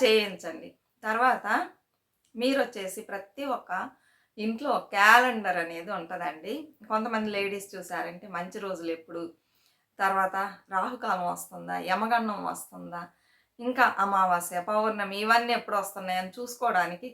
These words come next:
క్యాలెండర్ని, ఒక చిన్న క్యాలెండర్ని అయినా సరే కిచెన్లో పెట్టుకోవడం అలవాటు ఉంటుంది. కొంతమంది వచ్చి హాల్లో పెట్టుకుంటారు. ఎక్కడో చోట, ఆ, డైలీ క్యాలెండర్ అనేది ఉంటది. లేకపోతే పెద్ద క్యాలెండర్లో వన్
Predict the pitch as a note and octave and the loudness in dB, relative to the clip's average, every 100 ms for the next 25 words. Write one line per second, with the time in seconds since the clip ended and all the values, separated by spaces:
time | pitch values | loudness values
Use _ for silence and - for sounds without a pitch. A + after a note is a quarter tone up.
0 | G#3+ G3+ G#3+ A3 F#3+ F3 E3+ G3 E4+ - | -2 0 0 -2 -4 -6 -6 -6 -6 -8
1 | _ _ _ - D#4 D#4+ C4+ C4+ A#3+ G#3+ | _ _ _ -2 0 2 2 6 6 6
2 | G#3 G3+ G3 F#3+ F#3+ G3+ G#3+ C4 C4 D4 | 0 -4 -4 -4 -6 -8 -8 -8 -4 -2
3 | C#4 G3 F#3 - - G3+ F#3+ E3+ E3 D#3+ | 0 0 -4 -6 -8 -6 -6 -6 -6 -8
4 | D3 - - _ A3+ A#3 B3+ A#3+ G3+ F#3+ | -16 -20 -20 _ -8 -6 0 2 0 -4
5 | C#4 G#3+ F#3 F#3+ G3 E3 - D#3+ D#3 D3 | -2 2 2 2 -2 -4 -8 -16 -10 -8
6 | - - F3+ - A3+ C#4 C#4+ F3 E3+ F#4+ | -8 -10 -10 -8 -2 -2 0 -2 0 0
7 | - _ _ _ _ _ _ _ A3+ G#3+ | -2 _ _ _ _ _ _ _ 2 4
8 | G3+ A3+ B3+ C4 B3 G3 F#3+ F#3 F3+ F3 | 6 6 8 6 8 4 4 2 2 2
9 | F3 G3 A3 F3 F3 E3+ F#3 G3+ G#3+ A3 | 0 -4 -4 -4 -6 -6 -2 2 2 0
10 | F#3+ A3 A3+ G#3 F#3+ F3+ F3 F3+ D#4+ B3 | -2 0 4 4 2 -2 -4 -2 -2 0
11 | G#3 | -2